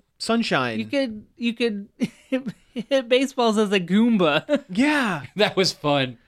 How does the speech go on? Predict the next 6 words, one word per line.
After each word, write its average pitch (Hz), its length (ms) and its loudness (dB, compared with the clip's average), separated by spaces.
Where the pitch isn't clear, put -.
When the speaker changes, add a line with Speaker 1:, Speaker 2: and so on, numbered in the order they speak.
Speaker 3:
And 165 120 0
also, 185 560 0
<laughs> - 40 -12
uh, 147 520 0
the 143 140 -6
wizard, 139 540 -2